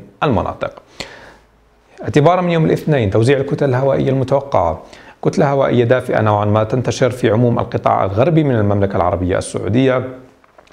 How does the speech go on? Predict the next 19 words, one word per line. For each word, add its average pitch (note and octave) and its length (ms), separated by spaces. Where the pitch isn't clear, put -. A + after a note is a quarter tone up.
في - 100
حين C3+ 180
تبدأ A#2+ 260
هذه B2 180
الكتل - 260
الهوائية A2+ 480
الباردة A2+ 380
تقترب D3 540
من D#3+ 180
شرق C#3 300
البحر A2 280
الأبيض G2+ 200
المتوسط G#2+ 580
عبر A#2 320
منطقة A2 400
بلاد G2 300
الشام، A2+ 340
ثم G#2 220
تدريجياً A2+ 720